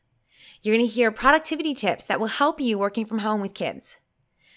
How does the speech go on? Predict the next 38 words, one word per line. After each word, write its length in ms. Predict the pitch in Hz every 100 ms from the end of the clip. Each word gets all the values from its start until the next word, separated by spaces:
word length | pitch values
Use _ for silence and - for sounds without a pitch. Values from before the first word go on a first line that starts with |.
| _ _ -
We're 100 | 240
gonna 140 | 285
talk 180 | 285 294
about 160 | 285
the 160 | 262 -
unexpected 680 | - 262 254 - 233 233 185
benefit 340 | 196 247 185 -
and 200 | 214 208
perk, 360 | 269 262 - 220
and 100 | 214
you 80 |
heard 180 | 302 311
me, 120 | 262
yes, 260 | 247 294 240
there 180 | - 247
are 80 | 269
perks 320 | 269 302 -
to 80 | 196
all 140 | 196
this 360 | 185 202 240 -
<laughs> 100 | -
that 200 | 254 214
you 200 | 233 247
are 100 | 240
gonna 180 | 240
get 320 | 233 220 151 - - -
from 180 | 247 262
this 160 | 285 277
experience 360 | 214 226 196
that 80 | 208
are 40 | 202
gonna 140 | 220
help 320 | 214 190 196
you 140 | 254 277
for 180 | 294 285
years 400 | 220 202 202 202
to 100 | 208
come. 380 | - 170 90